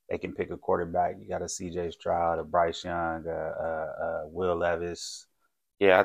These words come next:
Speaker 2: I, I, I
Speaker 1: You know?
Speaker 2: think either Will Levis or Anthony Richardson, depending on where they pick
Speaker 1: Yeah,
Speaker 2: at. I
Speaker 1: yeah.
Speaker 2: definitely think that those could be two players that he can definitely,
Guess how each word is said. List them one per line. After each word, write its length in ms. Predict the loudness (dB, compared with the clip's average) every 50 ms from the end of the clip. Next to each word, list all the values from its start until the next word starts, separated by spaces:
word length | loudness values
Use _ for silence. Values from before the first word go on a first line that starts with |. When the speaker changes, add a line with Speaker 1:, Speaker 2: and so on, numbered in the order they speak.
| 8 8
Speaker 2:
I, 60 | 6
I, 40 | 8
I 40 | 8 4
Speaker 1:
You 40 | 2
know? 60 | 4
Speaker 2:
think 240 | 4 2 2 2 2
either 240 | 2 4 6 6 6
Will 260 | 8 8 8 8 8
Levis 320 | 10 8 8 8 6 4 4
or 80 | 4
Anthony 400 | 4 4 2 2 0 -4 -2 2 4
Richardson, 420 | 4 4 4 2 -6 -4 -4 -4
depending 400 | -4 -6 -4 -2 -2 0 0 0
on 140 | 2 2 4
where 100 | 4 4
they 160 | 4 4 2
pick 220 | 2 2 2 4 4 8
Speaker 1:
Yeah, 80 | 10 12
Speaker 2:
at. 100 | 12 10
I 80 | 10 4
Speaker 1:
yeah. 60 | 2 4
Speaker 2:
definitely 300 | 4 4 6 4 0 0 2
think 220 | 0 -2 -2 -2 0
that 200 | -2 -2 0 6
those 240 | 8 8 8 8 6 -2
could 140 | -10 -4
be 160 | 0 0 0 0
two 200 | -2 -6 -8 -4 _
players 400 | 6 8 8 10 8 6 4 4
that 280 | 4 4 6 4 2 -2 _ _ _ _ _ _ _ _ _ _ _ _ _ _ _ _ _ _ _ _ _ _ _ _ _ _
he 140 | 0 0 0
can 280 | 2 0 0 0 2 10
definitely, 760 | 12 12 12 10 8 2 4 4 6 6 6 6 6 2